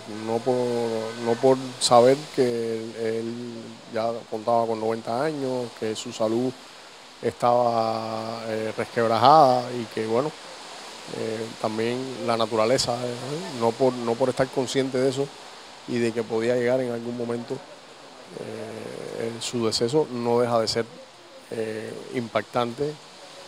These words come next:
doloroso, eh, que nos causa consternación, ¿no? y tristeza a todos. Yo creo que, eh, eh, todos vamos a, a llevar a Fidel en nuestros corazones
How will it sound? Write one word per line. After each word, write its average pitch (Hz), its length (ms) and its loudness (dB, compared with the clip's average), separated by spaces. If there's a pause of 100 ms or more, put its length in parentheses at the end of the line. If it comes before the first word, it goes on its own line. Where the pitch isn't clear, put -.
(280)
doloroso, 117 680 6 (380)
eh, 113 840 -2 (1500)
que 120 100 0
nos 117 140 -2
causa 131 720 2
consternación, 117 800 0
¿no? 135 160 2 (100)
y 120 80 -4
tristeza 117 720 0
a 110 40 -4
todos. 107 240 -2 (1200)
Yo 113 140 0
creo 127 340 2
que, 135 80 0
eh, 113 880 0 (600)
eh, 117 960 -10 (380)
todos 123 300 6
vamos 127 340 4
a, 117 540 -2
a 113 60 -2
llevar 113 340 2
a 131 140 0
Fidel 127 400 -2
en 123 140 -6
nuestros 117 360 -6
corazones 131 680 2